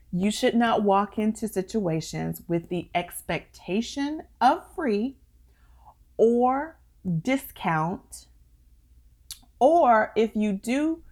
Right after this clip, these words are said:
pay a small amount because someone discounted, you can't walk into this with the expectation that you can,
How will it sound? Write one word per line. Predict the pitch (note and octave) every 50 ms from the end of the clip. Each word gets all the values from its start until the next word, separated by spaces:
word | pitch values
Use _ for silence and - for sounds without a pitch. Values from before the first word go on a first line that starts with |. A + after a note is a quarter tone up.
| - - - - _ _ -
pay | - - D4 D#4 E4+ E4 B3+
a | A#3
small | A#3 - - A3 G#3+ G#3 G3+ G3+
amount | G3 F#3+ F3+ F3 - - G#3+
because | F#3 - - G3 F3 -
someone | - F#3+ F3+ F3+ E3 E3 D#3+
discounted, | - G3+ A3 - - - F#3+ E3+ E3 D#3+ D#3+ - - - - - - - - - - - - - - - -
you | F#3+ G3+ A#3+ C#4+ C#4
can't | - - - D4 D4 C4 -
walk | G3+ G#3+ A3 A3+ A#3+ A#3 -
into | A#3+ A3+ A3+ - - A3 G3+
this | G3+ G#3 G3+ G3 G3 - _ -
with | F#3 F#3+ F#3 F#3+ -
the | G3+ G3 -
expectation | F#3 F3+ - - - F#3+ E3 - - - F#3 F#3+ F3+ - F#3+ E3+ E3+ E3 D#3+
that | E3 D#3+ D#3 D#3 D#3 - - -
you | D#3 D3 D3+ D#3 F3 G3 G3+ G3+ G3 G3 G3 -
can, | - - - F#3 F3 E3 E3 D#3+ D#3 D#3 D#3 D#3+